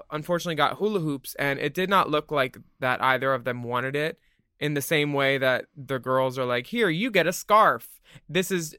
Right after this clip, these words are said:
this reeks of season five, the Bubble Wand controversy.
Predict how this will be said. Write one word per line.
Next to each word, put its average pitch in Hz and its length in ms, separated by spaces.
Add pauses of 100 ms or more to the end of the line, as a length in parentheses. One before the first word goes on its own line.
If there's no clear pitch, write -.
this 160 240
reeks 165 520
of 175 120
season 170 340
five, 143 520
the 139 80
Bubble 139 260
Wand 131 320
controversy. 127 760